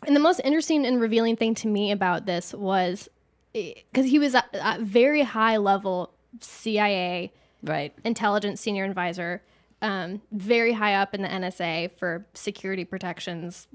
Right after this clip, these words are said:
Speaker 1: terrorist protection, whatever, under the fisa Act, which is basically like, if we suspect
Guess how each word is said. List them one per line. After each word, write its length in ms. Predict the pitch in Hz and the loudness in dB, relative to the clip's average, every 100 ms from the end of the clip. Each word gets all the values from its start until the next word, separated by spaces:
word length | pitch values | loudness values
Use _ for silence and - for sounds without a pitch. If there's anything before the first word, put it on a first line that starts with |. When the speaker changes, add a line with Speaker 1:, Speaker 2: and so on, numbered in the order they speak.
| - | -12
Speaker 1:
terrorist 420 | 202 196 185 - | -8 -6 -8 -8
protection, 720 | 202 190 180 - 175 180 175 _ _ _ _ | -8 -6 -6 -8 -6 -8 -10 _ _ _ _
whatever, 440 | 202 202 190 190 | -4 0 0 0
under 200 | 190 196 185 | -2 -2 -4
the 80 | |
fisa 360 | 180 - 233 202 | -6 -6 -4 -4
Act, 400 | 175 160 165 - | -2 -4 -6 -8
which 180 | 190 180 | -8 -6
is 240 | 190 180 - - | -8 -8 -10 -8
basically 480 | 190 202 190 185 | -8 -8 -10 -10
like, 380 | 180 170 151 - _ _ _ _ _ _ _ | -8 -8 -8 -12 _ _ _ _ _ _ _
if 140 | 240 233 | 0 2
we 160 | 285 | 0
suspect 560 | 277 269 247 226 220 | 0 -2 0 0 -2